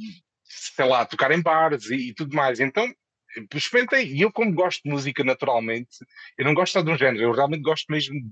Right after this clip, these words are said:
de música. E na altura, na altura foi divertido, pa-, passei bem, mas,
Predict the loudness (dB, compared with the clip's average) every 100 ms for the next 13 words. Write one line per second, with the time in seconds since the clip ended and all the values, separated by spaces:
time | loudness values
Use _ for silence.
0 | -12 -8 -6 -6 -6 -8 -10 -14 _ _
1 | _ 0 2 2 2 2 2 0 _ _
2 | _ _ 2 2 4 2 4 4 4 2
3 | 2 2 2 4 4 4 0 2 2 2
4 | 2 2 2 2 0 -4